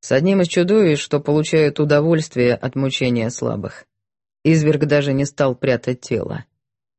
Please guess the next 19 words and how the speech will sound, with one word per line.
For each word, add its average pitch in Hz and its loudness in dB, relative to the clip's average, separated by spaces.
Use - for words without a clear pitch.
Он 160 0
просто 147 -2
бросил 165 -2
ее 131 0
под 117 -6
деревьями. 113 -4
Хорошо, 175 2
что 165 0
мы 160 4
отыскали 151 0
ее 143 2
прежде, 156 -2
чем 135 -4
до 147 2
нее 139 2
добрались 131 -2
лисы 151 -2
или 127 -4
волки. 120 -8